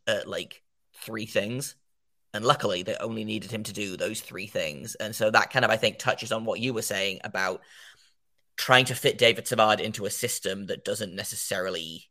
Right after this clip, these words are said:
have space for him and trying to make him into a player that he's not. I think David Savard peaked really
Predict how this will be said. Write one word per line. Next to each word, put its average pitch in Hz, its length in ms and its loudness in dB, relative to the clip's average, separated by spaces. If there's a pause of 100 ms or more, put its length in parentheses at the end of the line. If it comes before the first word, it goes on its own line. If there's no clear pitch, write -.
have - 320 -8
space - 380 -4
for - 100 -8
him 95 220 -2
and 95 120 -10
trying 110 220 -2
to 110 60 -10
make 107 220 -4
him 101 80 -10
into 104 180 -8
a 101 40 -4
player 107 260 -2
that 95 100 -10
he's 110 260 -12
not. 113 380 -6 (500)
I 113 60 2
think 160 260 0
David 131 240 2
Savard 110 520 2 (1040)
peaked - 420 -6
really 113 680 4